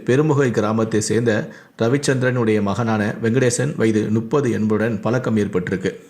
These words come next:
நாளடைவுல இந்த பழக்கமானது காதலாகவும் மாறியிருக்கு. அப்போது வெங்கடேசன்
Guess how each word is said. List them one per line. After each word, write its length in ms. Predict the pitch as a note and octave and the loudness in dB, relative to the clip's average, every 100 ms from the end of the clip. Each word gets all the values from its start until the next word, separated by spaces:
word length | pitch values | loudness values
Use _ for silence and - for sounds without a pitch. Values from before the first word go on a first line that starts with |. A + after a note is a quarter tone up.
| - C#3+ | -12 -4
நாளடைவுல 500 | C3 C3+ C#3 D3 C3 C#3 | -2 0 2 2 2 0
இந்த 140 | B2 A2+ A2 | 0 -2 -2
பழக்கமானது 640 | A2+ A#2 B2 A2+ A2 G#2 C#3+ A#2 | -2 -2 -2 -2 0 0 -2 -2
காதலாகவும் 580 | A2+ B2+ A2+ G2+ A#2 | -2 0 -2 -2 -2
மாறியிருக்கு. 420 | G#2+ F#2+ F#2+ F2+ - - - _ _ - | -2 0 -2 -2 -4 -6 -20 _ _ -8
அப்போது 340 | C3+ D3 A#2 - G#2+ | -2 0 2 0 0
வெங்கடேசன் 580 | A#2 D#3 D3 B2 B2 | 0 2 0 0 -2